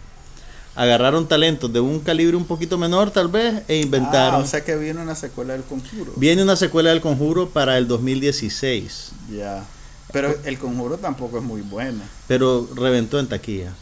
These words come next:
Speaker 2: No,
Speaker 1: No.
Speaker 2: por eso, pues, pero eso no
Speaker 1: No, no,
Speaker 2: significa,
Speaker 1: no,
Speaker 2: o sea
Speaker 1: por eso, esta está, digamos, en la misma línea, pues, es, están aprovechando el golpe para ganar unos realitos más.
Speaker 2: Ya.
Speaker 1: Y en términos creativos, pues, es el tipo de película de miedo que es el equivalente a que alguien se esconde atrás de una puerta y te haga ¡bum!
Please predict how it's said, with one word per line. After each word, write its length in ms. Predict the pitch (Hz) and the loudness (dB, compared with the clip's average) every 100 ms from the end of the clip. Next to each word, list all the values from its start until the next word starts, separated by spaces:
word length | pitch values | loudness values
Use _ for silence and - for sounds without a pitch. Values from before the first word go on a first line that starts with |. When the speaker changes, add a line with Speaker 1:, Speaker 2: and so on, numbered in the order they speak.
| - | -14
Speaker 2:
No, 160 | - 233 | -4 -2
Speaker 1:
No. 60 | 254 | 0
Speaker 2:
por 120 | 175 | 0
eso, 240 | 214 - | 0 -2
pues, 180 | - 143 | -4 -6
pero 240 | - 135 127 | -4 -2 0
eso 240 | 127 208 | -2 -4
no 140 | 175 151 | -2 4
Speaker 1:
No, 240 | 233 220 | 4 6
no, 140 | 208 202 | 6 6
Speaker 2:
significa, 140 | 190 | 4
Speaker 1:
no, 60 | 180 | 2
Speaker 2:
o 20 | |
sea 80 | - | 2
Speaker 1:
por 120 | 214 | 4
eso, 200 | 214 185 | 4 4
esta 240 | 170 208 226 | 2 2 2
está, 220 | 214 208 | 2 4
digamos, 380 | 202 185 190 190 | 6 6 4 2
en 80 | 170 | 2
la 80 | 151 | 2
misma 240 | 156 165 | 2 2
línea, 380 | 139 131 104 87 | 4 4 2 -2
pues, 220 | 117 107 | -4 -2
es, 320 | 127 165 180 - - | 2 4 4 0 -6
están 260 | 135 180 | -2 2
aprovechando 760 | 208 214 180 147 160 160 175 175 | 2 4 4 4 4 2 4 2
el 100 | 147 | 4
golpe 380 | 147 165 160 160 | 4 4 2 0
para 400 | 139 117 95 - | 2 2 0 -4
ganar 300 | 117 127 127 | -2 2 4
unos 180 | 139 147 | 4 2
realitos 380 | 139 110 110 110 | 2 0 0 -4
más. 180 | 92 80 - - - | -6 -10 -14 -18 -12
Speaker 2:
Ya. 220 | 113 101 - - | -12 -12 -14 0
Speaker 1:
Y 120 | 160 | 2
en 100 | 147 | 4
términos 320 | 214 233 220 | 4 4 4
creativos, 460 | 208 139 - 165 160 | 4 2 4 2 4
pues, 160 | 160 | 4
es 40 | 170 | 4
el 80 | 165 | 2
tipo 180 | 165 175 | 2 2
de 80 | |
película 360 | 156 143 139 160 | 2 0 2 4
de 60 | 131 | 4
miedo 300 | 135 143 151 | 4 2 2
que 80 | |
es 60 | 143 | 0
el 100 | 156 | 0
equivalente 520 | 147 147 113 123 127 | 0 0 2 0 -2
a 40 | 131 | -4
que 140 | 120 | -2
alguien 180 | 123 139 | 0 0
se 100 | 135 | -4
esconde 280 | - 123 135 | -4 -2 0
atrás 200 | 127 117 | 0 0
de 60 | |
una 120 | 123 123 | 0 0
puerta 280 | 123 127 131 | 0 0 -2
y 60 | 117 | -2
te 100 | 120 | 0
haga 120 | 110 | 2
¡bum! 200 | 170 | 4